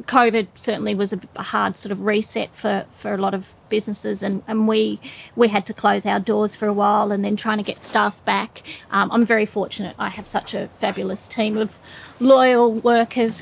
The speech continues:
who, who love the wasabi as much as I do. But it's, it's challenging in trying to keep a supply as far as getting new plants in and that constant continuity of, of produce, which we've challenge-,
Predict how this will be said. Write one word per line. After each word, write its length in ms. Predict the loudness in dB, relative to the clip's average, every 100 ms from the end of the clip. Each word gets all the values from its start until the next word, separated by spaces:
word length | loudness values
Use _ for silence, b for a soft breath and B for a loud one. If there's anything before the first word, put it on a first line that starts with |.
| 0
who, 260 | 2 2 2
who 280 | 4 4 2 2
love 440 | 4 6 2 -4
the 60 | -4
wasabi 500 | -2 0 0 0 -4
as 120 | -4
much 220 | -8 -8
as 120 | -4
I 180 | -2 -2
do. 320 | -4 -6 -8 -8 B B B B -16 -14 -12 0
But 180 | 0 0
it's, 560 | -4 -8 -10 -10 -12 -4
it's 340 | -4 -4 -12
challenging 840 | -6 0 2 2 0 0 -2 -2 -4
in 100 | -6
trying 260 | -2 -4
to 60 | -4
keep 240 | -6 -6
a 40 | -6
supply 840 | -6 -8 -4 0 2 2 0 -4 -8 -20 -12
as 160 | -10
far 240 | -4 -2 -2
as 140 | -4
getting 280 | -6 -2 0
new 160 | -2
plants 500 | -2 -4 -4 -6 -10
in 440 | -8 -6 -4 -4 -4
and 400 | -6 -6 -6 -6
that 300 | -8 -10 -10
constant 640 | -8 -8 -8 -8 -10 -10 -16 -4
continuity 800 | -2 0 0 0 0 0 0 0
of, 180 | -2 -8 -20 B B B B
of 200 | -6 -2
produce, 640 | 0 0 2 0 0 -8 -12 -12
which 360 | -10 -6 -6
we've 180 | -6 -8
challenge-, 360 | -6 -6 -6 -8